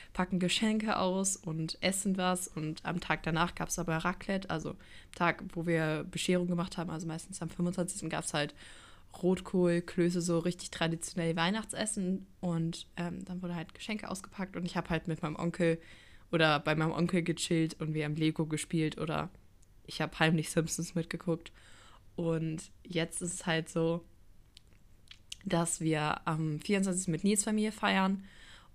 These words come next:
und am fünfundzwanzigsten mit meinen Eltern dann nur feiern und am sechsundzwanzigsten halt meine große Familie kommt. Also meine Eltern und meine Großeltern wohnen ja mittlerweile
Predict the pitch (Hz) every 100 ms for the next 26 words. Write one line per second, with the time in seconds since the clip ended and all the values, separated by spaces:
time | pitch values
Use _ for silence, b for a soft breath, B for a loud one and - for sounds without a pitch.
0 | - 175 165 165 170 175 180 180 180 180
1 | - 170 165 - - 165 - 170 175 -
2 | 202 220 208 196 196 196 - 196 208 226
3 | 262 - b b b 196 190 175 180 180
4 | - 185 165 - - 180 165 165 160 -
5 | 170 - 170 170 165 - 175 170 - 170
6 | 165 - 185 175 180 165 160 175 185 175
7 | 170 175 175 170 165 170 170 165 165 160